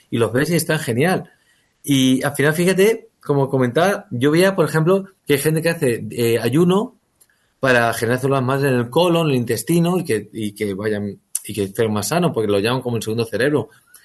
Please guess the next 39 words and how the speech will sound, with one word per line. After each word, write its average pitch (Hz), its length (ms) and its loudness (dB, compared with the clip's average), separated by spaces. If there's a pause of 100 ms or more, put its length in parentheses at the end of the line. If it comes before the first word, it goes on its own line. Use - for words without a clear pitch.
(160)
Yo 127 140 4
lo 170 80 4
apliqué 175 320 0
a 147 60 2
mi 117 160 0
intestino 170 560 0
y 156 80 4
el 135 100 4
primer 139 300 2
día 185 340 2 (240)
tenía 127 220 2
el 156 100 4
intestino 151 460 0
súper 104 320 -4
duro 104 240 -2
y - 20 -2
doloroso. 98 540 -2 (440)
El 123 120 0
segundo 175 340 4
día, 190 240 4
bueno, 131 400 0
pero 117 120 2
el - 40 -4
tercer 143 260 -2
día 170 420 0 (260)
el 123 100 0
intestino 117 400 -2
está 135 460 -4
mullido, 98 560 -4
blandito, 95 580 -6 (380)
como 107 240 0
de 117 80 0
un 127 100 2
chavalillo. 107 560 -2 (460)
Entonces, 135 280 2
¿qué 170 60 2
ocurre? 170 420 4
Que - 140 -6
sí - 520 0